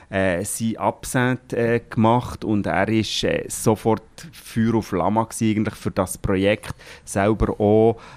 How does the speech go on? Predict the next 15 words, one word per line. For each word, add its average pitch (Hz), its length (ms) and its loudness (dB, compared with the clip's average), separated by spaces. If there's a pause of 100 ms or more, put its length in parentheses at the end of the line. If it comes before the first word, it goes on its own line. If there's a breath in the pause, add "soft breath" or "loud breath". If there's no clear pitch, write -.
(140 loud breath)
äh, 92 300 0
in 98 80 0
fünfter - 400 -2
Generation, 110 840 4
also 95 200 0
eine 92 260 4
lange 107 300 4
Familientradition 104 1080 4
und 98 100 2
wir 98 80 0
haben 90 60 -8
gesehen, - 200 -8
das - 160 -12
passt - 340 -8
wunderbar. 90 640 0